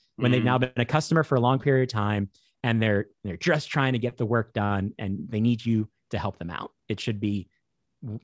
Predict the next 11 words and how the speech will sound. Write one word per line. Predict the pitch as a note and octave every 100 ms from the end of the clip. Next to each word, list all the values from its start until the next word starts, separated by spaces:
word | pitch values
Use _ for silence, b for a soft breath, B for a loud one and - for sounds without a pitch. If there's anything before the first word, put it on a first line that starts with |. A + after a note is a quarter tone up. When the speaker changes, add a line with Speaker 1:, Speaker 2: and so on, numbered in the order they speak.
| -
Speaker 1:
building | C#3 C3 A#2+
one | A#2 A#2+
long | A#2+ A2+
relationship, | A2 G#2+ G2+ G2+ - G2+ - b b
not, | A2+ G#2+ G#2 -
you | -
know, | F#2+ F2+ -
authenticity | B2 A#2 G#2 G#2+ - G2+
when | G2 F#2
it's | F#2
of | F#2+ F2 -